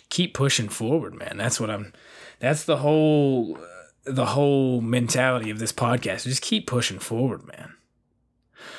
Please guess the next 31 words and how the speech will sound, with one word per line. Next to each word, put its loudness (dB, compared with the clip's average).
Like, -4
I 4
hope 2
somebody 2
hears 0
this. -6
I 2
hope, 0
uh, -4
you 0
know, 4
I, 2
I 2
don't 2
wish 0
a -2
bad 0
day 4
on -2
anybody, 0
but -2
I 4
hope 2
that 0
if 2
somebody 2
is 2
having 2
a -4
bad 0
day, 0